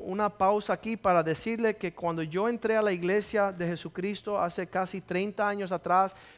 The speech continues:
yo no tenía ni idea. A mí me encantaba todo lo malo. Yo todo lo que era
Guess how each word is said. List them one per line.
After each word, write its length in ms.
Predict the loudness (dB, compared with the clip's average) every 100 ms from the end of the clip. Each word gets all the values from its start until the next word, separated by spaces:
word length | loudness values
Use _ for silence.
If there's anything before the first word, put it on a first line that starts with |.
| -14
yo 360 | -12 -4 -4
no 120 | -4 -4
tenía 440 | -4 -6 -6 -6
ni 460 | -6 -6 -6 -4 -4
idea. 760 | -2 0 0 0 -2 -6 -12 -20 _ _ _ -20 _ -2
A 120 | 0
mí 140 | 0
me 100 | -2
encantaba 680 | -4 0 -2 2 2 4 2
todo 520 | 0 0 2 2 2
lo 160 | 2 2
malo. 500 | 2 2 0 -2 -6 _ _ _ _ _ _ -8
Yo 280 | 4 6 6
todo 520 | 2 4 6 8 8
lo 200 | 8 4
que 220 | 2 4
era 260 | 8 6